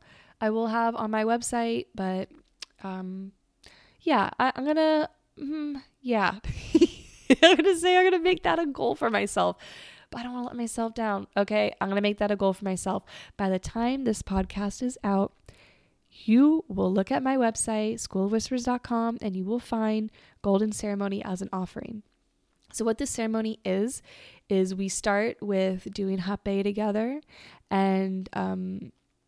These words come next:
whenever medicine is around, my light language, it just, it flows right through me. So the whole time I'm just singing or channeling, chanting. And after we do hape,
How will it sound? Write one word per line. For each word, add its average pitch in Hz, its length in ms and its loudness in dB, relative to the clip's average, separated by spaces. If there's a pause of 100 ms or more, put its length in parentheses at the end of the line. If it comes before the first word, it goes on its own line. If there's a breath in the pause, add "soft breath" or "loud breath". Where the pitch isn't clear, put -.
(420)
whenever 285 580 4 (220)
medicine 196 600 2
is 190 140 -4
around, 185 640 -4 (140)
my 220 140 4
light 196 240 2
language, 185 640 -2
it 202 200 -4
just, - 520 -6 (760 soft breath)
it 208 320 4
flows 185 600 0
right 202 380 0
through 196 260 -6
me. - 300 -12 (340 loud breath)
So 185 640 -2
the 214 120 -4
whole 220 220 2
time 196 680 -2
I'm 190 220 -2
just - 520 -4 (540)
singing 208 680 -2 (100)
or 185 600 -2 (200)
channeling, 190 680 -2
chanting. 190 760 -6 (540 loud breath)
And 190 240 4
after 202 240 2
we 233 80 2
do 220 120 2
hape, 190 800 0